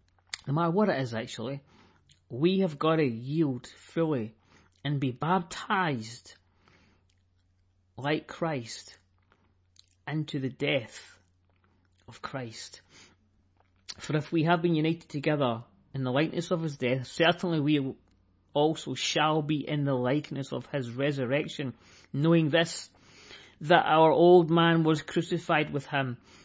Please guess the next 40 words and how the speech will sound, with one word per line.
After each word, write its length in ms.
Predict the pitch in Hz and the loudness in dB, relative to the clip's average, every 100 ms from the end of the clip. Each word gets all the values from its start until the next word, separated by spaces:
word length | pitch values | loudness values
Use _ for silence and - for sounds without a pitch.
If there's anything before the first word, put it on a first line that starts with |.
| _ | _
and 100 | 143 | -2
that 100 | 147 | -2
the 80 | 135 | 0
body 340 | 131 165 165 | 4 4 6
of 100 | 160 | 2
sin 300 | 135 - 160 | 0 0 2
might 200 | 156 156 | 2 0
be 100 | 151 | 0
done 240 | 147 151 147 | 0 0 2
away 300 | 131 143 156 | 2 2 2
with. 360 | 151 123 - - _ - - - _ _ _ _ _ _ | 2 -4 -12 -20 _ -20 -20 -20 _ _ _ _ _ _
You 100 | - | -4
know, 60 | 160 | 0
when 140 | 160 | 0
we 140 | 165 208 | 4 4
enter 300 | 202 196 160 | 4 2 0
into 240 | 185 185 | 0 0
this, 360 | 190 135 - - | -2 -2 -4 -8
the 80 | 135 | -4
body 360 | 151 180 170 | 0 2 2
of 100 | 156 | -2
sin, 460 | - - 185 156 123 | -2 -2 0 0 0
that 220 | 170 - | 0 0
sinful 560 | - - 170 175 - 151 | -4 -4 -4 -4 -6 -10
part 340 | - 160 - | -2 0 0
of 120 | 175 | -2
us, 300 | 147 127 - - _ _ _ _ _ _ - | -2 -2 -4 -20 _ _ _ _ _ _ -8
is 180 | 135 | -6
done 200 | 127 151 | -2 0
away 300 | 156 135 156 | 0 0 0
with. 360 | 180 147 - - _ _ - | -2 -2 -8 -20 _ _ -10
When 160 | 143 | -4
we 180 | 156 196 | 2 4
enter 300 | 190 202 208 | 4 4 0
into 200 | 196 175 | -2 -2
this, 200 | 160 143 | -6 -4
when 100 | 143 | 0
we 100 | 175 | 2
appropriate 600 | 180 - 185 185 196 185 | 0 0 -4 -2 0 0
this, 300 | - 135 - | -2 -6 -8